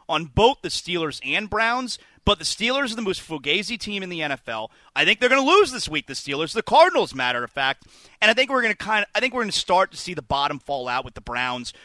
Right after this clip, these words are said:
with the quarterback situation. They just lost this past week to the Broncos.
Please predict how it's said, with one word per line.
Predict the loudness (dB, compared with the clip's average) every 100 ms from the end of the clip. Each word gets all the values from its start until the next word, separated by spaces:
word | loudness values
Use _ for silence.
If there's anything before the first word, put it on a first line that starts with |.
| _
with | -14
the | -8
quarterback | -4 -2 0 -2 -2
situation. | -6 -8 -6 -4 -4 -6 -10 -14 _
They | -4 -2
just | -2 -4 -2
lost | -4 -4
this | -8 -10
past | -10 -10 -8
week | -10
to | -10
the | -10
Broncos. | -2 -2 -2 -6 -8